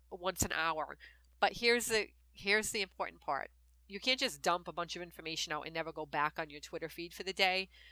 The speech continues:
You want to engage. So even though my information is scheduled out, I'm in there.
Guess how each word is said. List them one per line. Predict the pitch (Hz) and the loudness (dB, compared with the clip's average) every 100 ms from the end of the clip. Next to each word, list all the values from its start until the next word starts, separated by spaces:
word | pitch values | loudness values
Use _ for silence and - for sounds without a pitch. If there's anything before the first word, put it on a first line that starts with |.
| - | -16
You | 202 190 | -8 -4
want | 190 208 | 2 2
to | 185 | 2
engage. | 156 160 143 139 - | -2 -4 -2 -4 -2
So | - 170 165 160 - - _ _ _ _ - | 4 4 4 0 -10 -20 _ _ _ _ -6
even | 233 320 | -4 4
though | 294 254 | 6 6
my | 214 | 4
information | 202 202 202 202 - 202 175 180 - 180 170 180 | 0 -2 0 2 2 0 0 -2 -10 -8 -8 -6
is | - 180 - | -10 -2 0
scheduled | - 196 208 208 196 | 4 4 2 -6 0
out, | 202 165 160 - - - - - - | 4 4 2 -4 -20 -20 -20 -18 2
I'm | 202 208 | 4 4
in | 214 | -2
there. | 165 139 151 | -2 0 0